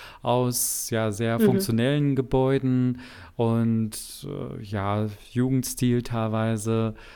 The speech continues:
Speaker 1: Ja, was, äh, hängt da noch so alles drin? Äh,
Speaker 2: Mhm.
Speaker 1: Mittelalter jetzt weniger, würde ich sagen, aber schon wirklich ganz schöne Gebäude.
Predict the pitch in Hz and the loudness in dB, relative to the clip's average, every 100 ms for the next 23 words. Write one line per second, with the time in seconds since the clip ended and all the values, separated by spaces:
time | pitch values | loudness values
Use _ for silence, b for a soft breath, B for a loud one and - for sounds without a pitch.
0 | B B B 101 101 98 101 - - - | B B B -2 -2 -2 -6 -10 -14 -10
1 | - - 113 101 98 101 101 104 104 98 | -8 -4 -4 -4 -2 -4 -4 -6 -4 -6
2 | 98 - - - 101 101 98 - B B | -6 -10 -12 -6 -2 -2 -2 -8 B B
3 | B B 104 101 98 98 98 196 123 107 | B B -8 -8 -8 -6 -2 0 0 -2
4 | 110 104 107 - 113 107 101 101 101 - | -2 -2 -2 -2 -2 0 -2 -4 -8 -10
5 | - 104 98 107 127 147 147 127 127 127 | -12 -8 -2 2 2 2 0 0 0 0
6 | 131 123 127 120 104 110 - - - 127 | -2 -2 -2 -2 0 -2 -2 -10 0 2
7 | 127 123 127 127 120 - 120 120 - - | 2 2 0 0 -2 0 0 0 -4 -8
8 | - B B - 120 123 120 117 113 107 | -10 B B 0 2 4 4 2 2 0
9 | 117 104 107 107 101 | -2 2 4 4 2